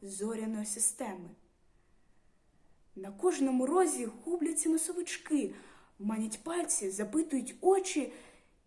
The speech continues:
і до наших рук потрапляють загублені, одинокі, чудові, таємничі,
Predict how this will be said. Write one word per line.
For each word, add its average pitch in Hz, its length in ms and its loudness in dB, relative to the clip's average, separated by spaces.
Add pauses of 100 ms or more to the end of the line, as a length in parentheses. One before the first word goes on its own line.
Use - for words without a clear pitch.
(140)
і 208 120 -8
до 214 160 -6
наших 302 600 -2
рук 302 400 -2 (1160)
потрапляють 269 960 -8 (380)
загублені, 233 1120 -4 (640)
одинокі, 196 880 -6 (480)
чудові, 220 840 -6 (720)
таємничі, 185 1080 -12